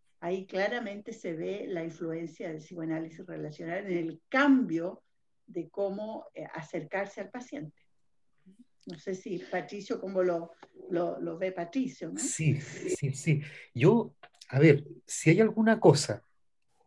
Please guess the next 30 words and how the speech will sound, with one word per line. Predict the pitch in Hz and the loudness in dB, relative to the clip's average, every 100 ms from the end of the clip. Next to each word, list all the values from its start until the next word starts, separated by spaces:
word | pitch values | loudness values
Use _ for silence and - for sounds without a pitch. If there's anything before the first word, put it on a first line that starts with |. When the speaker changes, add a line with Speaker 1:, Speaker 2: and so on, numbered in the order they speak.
| _ _ _ _ _ _ _ _ _ _ _ _ _ | _ _ _ _ _ _ _ _ _ _ _ _ _
Speaker 2:
que | 131 127 | 4 4
propiamente | 127 151 160 156 175 175 147 - 117 - - | 6 6 6 4 6 6 6 4 0 -2 -10
respecto | 240 127 123 127 - 190 - 214 | -6 2 2 6 6 6 4 4
de | 208 | 6
lo, | 160 151 151 - _ _ _ _ 151 - | 8 8 6 -2 _ _ _ _ -20 -2
eh, | 131 127 - 143 | 2 2 2 6
relacional | 135 120 123 - 131 226 | 8 10 8 6 4 4
psicoanalítico, | 240 233 165 151 160 - 127 113 | 4 4 6 6 4 -2 -2 0
¿no? | 117 143 - _ - _ _ _ _ _ _ | 0 -2 -6 _ -20 _ _ _ _ _ _
Uso, | 247 320 - - 101 120 | 8 8 6 0 -2 2
¿no? | 131 190 156 - - | 4 4 0 -6 -4
Eh, | 120 113 104 104 98 _ _ _ _ _ _ _ _ _ _ _ - 131 | 0 2 0 -4 -6 _ _ _ _ _ _ _ _ _ _ _ -8 2
tiene | 196 | 2
que | 202 | 6
ver | 196 | 6
con | 196 190 | 8 6
el | |
trato, | 185 120 113 - _ _ | 8 6 4 -8 _ _
el | 139 127 | -4 2
trato | 147 151 | 4 4
que | 151 | 4
uno | 156 | 4
tiene | 151 151 | 6 6
con, | 147 143 135 131 123 | 6 4 0 0 0
con | 127 | -2
su | 123 - 127 120 117 110 | -4 -2 0 2 0 0
consultante | 123 123 127 127 - 127 127 123 | 0 2 2 2 6 6 6 0
o | |
su | - 127 | -8 -6
paciente, | 123 - - - | -8 -8 -12 -14